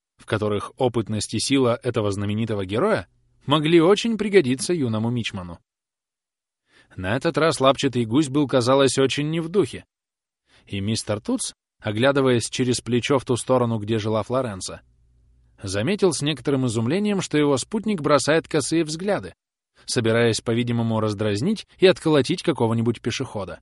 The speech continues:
По прибытии домой профессор кулачного искусства проводил мистера Тутса в его покои,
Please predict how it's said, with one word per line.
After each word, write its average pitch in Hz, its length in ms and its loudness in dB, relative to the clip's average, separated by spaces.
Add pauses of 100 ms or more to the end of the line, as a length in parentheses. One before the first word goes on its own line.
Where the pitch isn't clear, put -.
(1600)
По 95 120 -2
прибытии 110 460 0
домой 123 320 0
профессор 120 520 0
кулачного 110 580 -4
искусства 196 500 0 (200)
проводил 185 400 2
мистера 165 380 4
Тутса 143 320 0
в - 20 0
его 117 240 2
покои, 185 460 2